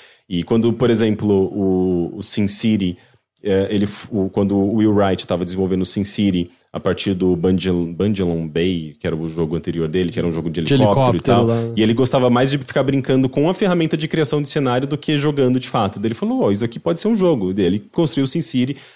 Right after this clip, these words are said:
Speaker 1: baseado na experiência dele de construir cenários.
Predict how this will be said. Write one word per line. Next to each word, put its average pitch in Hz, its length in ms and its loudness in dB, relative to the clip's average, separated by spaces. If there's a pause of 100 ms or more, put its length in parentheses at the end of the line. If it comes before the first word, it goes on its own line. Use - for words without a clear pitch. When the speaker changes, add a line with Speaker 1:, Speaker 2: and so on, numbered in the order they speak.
(140)
Speaker 1:
baseado 127 480 2
na 131 400 2
experiência 175 480 2
dele 143 280 2
de 147 120 -4
construir 170 340 -4
cenários. 135 600 0